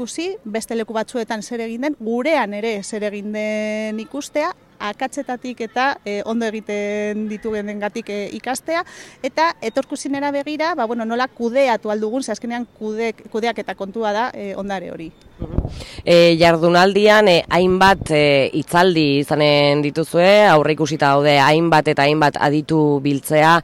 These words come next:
Speaker 2: e, bi egunez, urriaren, e, hemezortzian eta hemeretzian eginen da jardunaldi nagusia.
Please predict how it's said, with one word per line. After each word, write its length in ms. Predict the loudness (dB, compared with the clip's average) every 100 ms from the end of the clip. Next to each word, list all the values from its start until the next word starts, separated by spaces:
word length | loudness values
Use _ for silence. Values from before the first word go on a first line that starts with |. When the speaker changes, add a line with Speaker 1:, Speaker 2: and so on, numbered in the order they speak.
| -4 -20 -2
Speaker 2:
e, 200 | 0 0
bi 220 | 2 2
egunez, 360 | 2 2 2 2
urriaren, 380 | -4 0 0 0
e, 140 | -2 -2
hemezortzian 760 | -4 -4 -2 -4 -2 -2 0
eta 240 | 0 0 0
hemeretzian 580 | 2 2 2 0 -2 -2
eginen 320 | -2 -2 0
da 160 | 2 2
jardunaldi 640 | 2 0 0 0 0 0
nagusia. 480 | 2 0 0 0